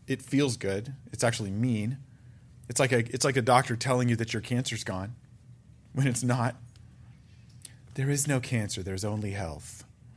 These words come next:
Oh, man, that really blesses my heart to hear that. I am so relieved.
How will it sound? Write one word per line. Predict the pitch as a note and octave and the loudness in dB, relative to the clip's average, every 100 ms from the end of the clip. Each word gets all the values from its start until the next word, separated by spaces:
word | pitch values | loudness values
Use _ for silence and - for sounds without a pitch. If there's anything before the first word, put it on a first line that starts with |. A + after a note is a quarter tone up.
| - - - - - - - - - | -20 -20 -20 -20 -20 -20 -20 -20 -4
Oh, | E3+ F#2 D#2 - - - - - - - D#3 | 0 0 -2 -12 -18 -20 -20 -20 -20 -8 0
man, | D3 C3+ | 2 6
that | D3+ D3+ | 6 8
really | D3 | 8
blesses | B2+ C3+ B2+ B2+ | 8 6 4 2
my | B2+ A#2+ | 2 6
heart | B2+ A#2 | 6 6
to | A#2+ | 4
hear | A#2+ A2 | 2 2
that. | G2 F#2 F2+ - | 4 2 2 4
I | B2 | 4
am | B2+ | 4
so | B2+ - D3+ D#3 D#3 D#3 | 2 8 10 12 12 10
relieved. | D3+ D3+ C#3+ C#3 C3 A#2 F#2+ - | 8 4 6 6 6 6 4 -4